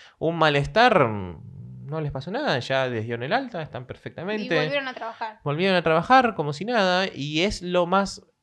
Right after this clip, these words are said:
Speaker 1: posible que pase. La mayor cantidad... Eh, de contagiados son asintomáticos, eso se sabe.
Speaker 2: Es re-, es verdad.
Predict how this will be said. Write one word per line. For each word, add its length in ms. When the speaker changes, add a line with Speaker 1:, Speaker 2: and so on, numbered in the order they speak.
Speaker 1:
posible 840
que 140
pase. 460
La 180
mayor 480
cantidad... 600
Eh, 680
de 160
contagiados 640
son 140
asintomáticos, 840
eso 240
se 140
sabe. 520
Speaker 2:
Es 220
re-, 200
es 180
verdad. 320